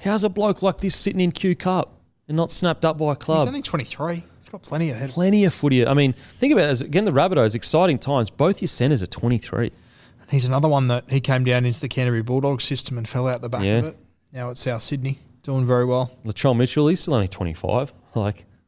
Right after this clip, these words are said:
Speaker 1: <laughs> that's wild to think. Uh, feels like, honestly, Latrell feels like he's been around for fifteen years.
Speaker 2: Forever.
Speaker 1: <laughs>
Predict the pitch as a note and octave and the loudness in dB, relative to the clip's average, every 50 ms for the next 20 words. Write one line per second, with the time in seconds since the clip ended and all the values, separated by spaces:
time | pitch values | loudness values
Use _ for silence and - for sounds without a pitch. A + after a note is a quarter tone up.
0 | _ _ _ _ - - - - - - - - _ _ - G2+ - - F#2 E2 | _ _ _ _ -20 -18 -18 -16 -18 -18 -20 -20 _ _ -14 -12 -10 -8 -8 -6
1 | D#2+ D#2 E2+ - E2 - - - - - - - - - - - - - A#2+ A2+ | -6 -6 -6 -8 -8 -10 -10 -10 -10 -12 -16 -20 -20 -20 -20 -18 -8 -4 0 0
2 | G2+ F#2 - C#3 B2+ B2+ A#2 G#2 - - B2 A#2+ A#2 - A2+ G#2 G#2+ G2+ - C3+ | 0 0 2 0 2 2 0 -2 0 0 0 0 0 0 0 0 0 0 2 2
3 | D3 F3 - F3+ D3 B2+ B2 B2 A2+ G#2+ G2 G#2+ G#2+ G2 F#2 F#2 F2 E2+ - - | 0 2 2 2 2 2 2 0 0 -2 0 0 2 2 2 2 0 -2 -4 -10
4 | - - - F2+ - - F#2+ F2 E2 D#2+ E2 E2 D#2+ - - - A2+ A2 - - | -10 -6 -6 -4 -2 -2 -2 -2 -2 -2 -4 -4 -4 -6 -8 -10 -12 -16 -16 -10
5 | - - B2+ A2 | -4 -2 -2 -2